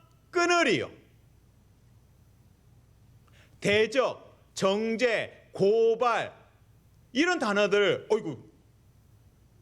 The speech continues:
오싹합니다. 갑자기 여러분이 메일을 받았는데 우체통을 열어보니까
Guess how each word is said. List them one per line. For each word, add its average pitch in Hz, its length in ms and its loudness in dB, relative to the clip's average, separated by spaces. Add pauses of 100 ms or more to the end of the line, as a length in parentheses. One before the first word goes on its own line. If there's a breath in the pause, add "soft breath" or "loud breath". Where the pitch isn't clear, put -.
(480)
오싹합니다. 190 640 -4 (880)
갑자기 208 340 0
여러분이 190 680 2
메일을 196 340 2
받았는데 147 880 -2 (180 soft breath)
우체통을 208 460 -2
열어보니까 147 840 -2